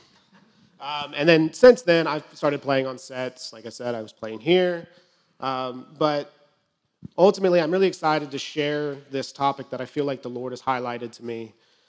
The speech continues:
Um, what I feel like the Lord has been speaking into our community at large has been the message of the love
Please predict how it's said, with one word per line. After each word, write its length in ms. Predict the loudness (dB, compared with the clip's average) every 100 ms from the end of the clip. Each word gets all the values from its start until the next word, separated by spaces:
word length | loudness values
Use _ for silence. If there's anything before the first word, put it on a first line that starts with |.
| _
Um, 560 | -6 -2 -2 -4 -10 -18 _ _ _ _ _ _ _ _
what 200 | 2 4
I 140 | 4 -2 -10 _ _ _ _
feel 300 | -20 8 8
like 180 | 10 2
the 80 | 0
Lord 340 | 0 4 4 2
has 200 | -8 -6
been 140 | -6
speaking 560 | -2 -2 2 2 2 -2
into 400 | -6 -6 -4 -4
our 100 | -4
community 800 | 0 2 4 2 -2 -4 -8 _ _ _ 0
at 240 | 0 2
large 680 | 6 8 8 4 -4 -10 -8
has 260 | 0 0 0
been 600 | -2 -2 -6 -8 -12 -16 _
the 60 | -6
message 520 | -4 -4 -6 -12 -10
of 180 | -12 -8
the 80 | -6
love 500 | -2 -2 -4 -10